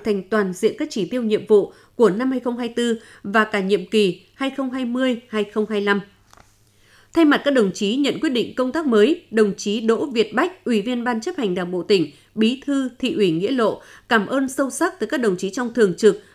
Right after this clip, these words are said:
Ban Thường vụ Tỉnh ủy đã quan tâm, tin tưởng, giao trọng trách công tác mới. Đồng thời khẳng định, việc nhận nhiệm vụ mới là vinh dự, song cũng là trách nhiệm lớn lao trước Tỉnh ủy, Hội đồng Nhân dân,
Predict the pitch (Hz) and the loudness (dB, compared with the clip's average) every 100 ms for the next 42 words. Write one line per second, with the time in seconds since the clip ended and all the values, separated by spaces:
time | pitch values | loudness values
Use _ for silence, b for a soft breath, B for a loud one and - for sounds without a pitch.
0 | - 262 254 214 196 196 202 180 190 160 | -4 -2 -2 -2 -2 0 0 4 4 2
1 | B B - 220 220 269 240 254 247 240 | B B -6 -4 -2 -2 0 0 -2 0
2 | 294 262 - 214 160 165 226 214 202 208 | 0 0 2 2 2 -2 0 0 0 -6
3 | - 277 302 202 240 240 185 254 - b | -4 -6 -4 -4 -2 0 2 0 -4 b
4 | b b - 254 233 233 240 208 208 208 | b b 0 2 2 -2 -2 2 4 4
5 | b b - 247 233 214 226 208 196 214 | b b -2 0 0 0 0 0 0 0
6 | 208 202 208 320 202 202 226 214 220 - | 2 4 4 4 0 0 -2 4 4 4
7 | - 247 226 214 269 170 - 349 226 208 | -4 -4 -4 -4 -2 -4 -4 -4 -2 -2
8 | - 190 208 277 269 262 262 B - 392 | -2 -2 0 2 2 2 -2 B -6 -4
9 | 233 180 196 185 160 214 196 185 208 233 | -2 0 4 2 2 2 2 2 0 -2
10 | 220 240 226 | 0 2 2